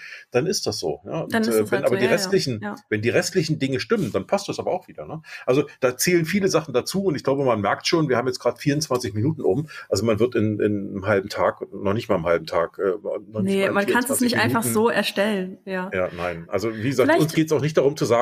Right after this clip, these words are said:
Speaker 1: so funktioniert Positionierung, sondern erstmal
Speaker 2: Nee.
Speaker 1: grundsätzlich vielleicht ein Stück weit, was ist das und worüber solltest du da nachdenken? Es gibt da draußen ganz viele Experten übrigens auch für das Thema, die nix, die
Speaker 2: Durchaus.
Speaker 1: übrigens positioniert sind als Positionierungsexperten.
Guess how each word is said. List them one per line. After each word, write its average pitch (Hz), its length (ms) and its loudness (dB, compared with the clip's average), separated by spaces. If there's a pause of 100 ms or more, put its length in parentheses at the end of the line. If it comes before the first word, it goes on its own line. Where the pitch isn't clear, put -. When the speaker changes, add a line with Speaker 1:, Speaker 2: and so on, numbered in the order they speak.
(120)
Speaker 1:
so 131 200 4
funktioniert 139 600 0
Positionierung, 160 680 0
sondern 120 240 0
erstmal 110 240 0
Speaker 2:
Nee. 104 140 2
Speaker 1:
grundsätzlich 135 480 0
vielleicht 117 340 0
ein 107 160 -14
Stück 156 240 -2
weit, 117 220 0
was - 140 -2
ist 156 180 -2
das 151 180 0 (300)
und 110 360 -4
worüber 117 520 0
solltest 107 280 -2
du 117 40 -8
da 101 100 0
nachdenken? 120 540 -4
Es 101 100 -8
gibt 185 220 0
da 147 80 4
draußen 156 420 2
ganz 170 260 0
viele 156 220 0
Experten 127 560 -2
übrigens 185 320 -8
auch 165 80 -4
für 185 140 -14
das 165 160 -8
Thema, 180 340 -6 (320)
die 120 80 -4
nix, - 300 -4
die - 80 -18
Speaker 2:
Durchaus. 208 320 0
Speaker 1:
übrigens 160 260 2
positioniert 156 760 2
sind 190 200 2
als 135 160 0
Positionierungsexperten. 151 1400 -2